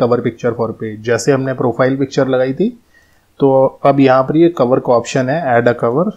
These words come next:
तो यहाँ पर आप photo, video भी लगा सकते हैं, slide show भी लगा सकते हैं। तो अभी हम सिर्फ simple एक photo लगा,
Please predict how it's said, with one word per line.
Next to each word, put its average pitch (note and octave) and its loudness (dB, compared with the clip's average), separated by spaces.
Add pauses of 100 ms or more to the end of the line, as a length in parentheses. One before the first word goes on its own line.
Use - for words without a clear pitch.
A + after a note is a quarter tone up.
(220)
तो C3+ 0
यहाँ B2 4
पर C3+ 0
आप C3+ 4
photo, C3 0
video B2+ 0 (640)
भी C3 4
लगा B2 6
सकते B2 0
हैं, C3+ -2
slide B2+ 2
show C#3 0
भी C3 2
लगा A#2 4
सकते B2+ -2
हैं। F3 0
तो F3 -2
अभी C3 2
हम D3 0
सिर्फ C#3 0
simple C3+ -2
एक C3 0
photo C3 0
लगा, A#2 2